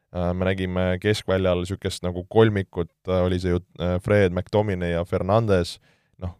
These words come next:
ütleme, Fred, McTominay on, eks ju, teada-tuntud siuksed nagu tugevad tööhobused, kes seal ees nagu said rohkem võib-olla survet teha. Et, äh,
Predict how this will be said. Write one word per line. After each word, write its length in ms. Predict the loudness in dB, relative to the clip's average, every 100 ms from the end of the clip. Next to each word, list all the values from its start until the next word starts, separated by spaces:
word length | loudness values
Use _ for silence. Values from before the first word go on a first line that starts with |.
| _ _
ütleme, 300 | -12 -6 -2
Fred, 240 | 2 2 2
McTominay 640 | -4 -2 0 0 -2 -2
on, 80 | -2
eks 100 | -6
ju, 60 | 0
teada-tuntud 560 | 4 4 2 -2 -4 -6
siuksed 240 | -6 -6
nagu 240 | -6 -4 0
tugevad 460 | 2 4 4 2
tööhobused, 480 | 2 4 4 2 -4
kes 220 | -6 -6 0
seal 80 |
ees 300 | 0 0 -2 -4
nagu 480 | -4 -2 -2 -2 -4
said 320 | 0 2 2
rohkem 320 | 2 2 0 -6
võib-olla 240 | -4 -2
survet 380 | 0 2 2 0
teha. 220 | -2 -2 -2 -8 _ _ _ _ _ -6
Et, 380 | -4 -4 _ 2
äh, 240 | 2 2